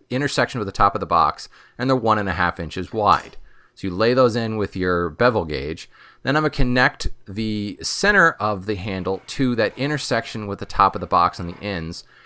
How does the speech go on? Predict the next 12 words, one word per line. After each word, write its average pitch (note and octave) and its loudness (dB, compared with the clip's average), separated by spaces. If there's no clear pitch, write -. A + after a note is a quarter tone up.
and F#2+ -6
draw A2 6
on G2 2
a F2+ 0
line. E2+ -4
This - -2
creates A#2+ 0
the F#2+ -8
taper C#3 8
for A2+ -2
my G2 -2
handle. F#2 -2